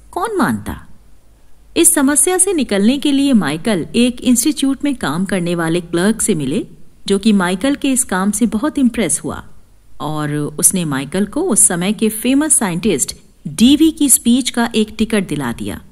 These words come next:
जो कि उस समय जगह-जगह पॉपुलर शो हुआ करते थे।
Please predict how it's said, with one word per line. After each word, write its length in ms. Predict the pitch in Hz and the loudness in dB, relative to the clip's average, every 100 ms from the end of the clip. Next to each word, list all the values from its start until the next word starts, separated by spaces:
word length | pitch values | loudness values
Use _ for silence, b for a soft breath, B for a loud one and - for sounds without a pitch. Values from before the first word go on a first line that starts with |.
| - - - | -20 -10 -2
जो 160 | 190 185 | 0 0
कि 140 | 196 | 0
उस 160 | 160 - | 0 0
समय 260 | 180 175 | 0 0
जगह-जगह 580 | 180 147 147 175 165 190 | -2 -2 -2 -2 -2 -2
पॉपुलर 460 | 208 170 - 175 233 | -2 -4 -2 0 2
शो 220 | - 233 | 2 2
हुआ 220 | 180 160 | 2 0
करते 380 | 151 143 - 107 | -4 -6 -4 -6
थे। 100 | - | -6